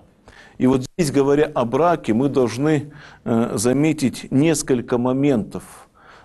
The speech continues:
э, потому что они важны вообще для понимания брака, ибо, как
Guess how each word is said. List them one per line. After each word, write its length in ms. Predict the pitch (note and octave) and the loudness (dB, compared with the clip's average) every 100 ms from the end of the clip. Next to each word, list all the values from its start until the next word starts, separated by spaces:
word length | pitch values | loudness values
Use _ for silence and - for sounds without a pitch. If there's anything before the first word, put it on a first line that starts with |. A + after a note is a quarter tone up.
| - | -12
э, 260 | G#2 G2+ F#2+ | -6 -4 -4
потому 340 | G2 G2 A2 C3+ | -6 -2 0 0
что 180 | - C3 | 0 0
они 180 | C#3 | 2
важны 500 | C#3 B2+ G2+ C3 C#3+ | 2 0 0 -2 0
вообще 600 | A2 A#2 - - F3+ D#3 C#3+ - | 0 -2 -4 -2 0 0 -2 -12
для 440 | G#2 G#2 A#2 G#2 | -4 0 2 0
понимания 680 | - G#2+ G#2+ A2+ A#2 A2 G#2+ | -2 -2 0 2 0 0 -2
брака, 500 | F#2 C3 D3+ D3+ A#2 | 0 0 0 -2 -4
ибо, 260 | F#2+ G2+ | -4 -4
как 440 | G2 A#2 G#2 - | -6 -4 -4 -6